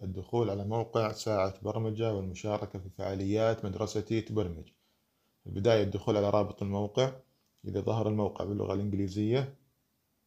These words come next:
ممكن ننزل إلى أسفل الصفحة ونغير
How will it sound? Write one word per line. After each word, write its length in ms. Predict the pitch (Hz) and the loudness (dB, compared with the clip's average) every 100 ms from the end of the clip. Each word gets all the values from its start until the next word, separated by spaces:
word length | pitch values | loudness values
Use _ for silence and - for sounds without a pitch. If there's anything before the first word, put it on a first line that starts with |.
| _ _ _ _ _ _ _ _ _ _ _ _ _ _ _ _ _ - | _ _ _ _ _ _ _ _ _ _ _ _ _ _ _ _ _ -16
ممكن 240 | 95 101 | -10 -4
ننزل 300 | 101 104 98 | 0 0 0
إلى 200 | 95 101 | 0 -2
أسفل 260 | 107 - 95 | -4 -4 -6
الصفحة 560 | 87 - 107 - 113 110 | -6 -4 -4 -2 -2 -2
ونغير 540 | 95 92 104 101 107 | -2 0 0 0 -2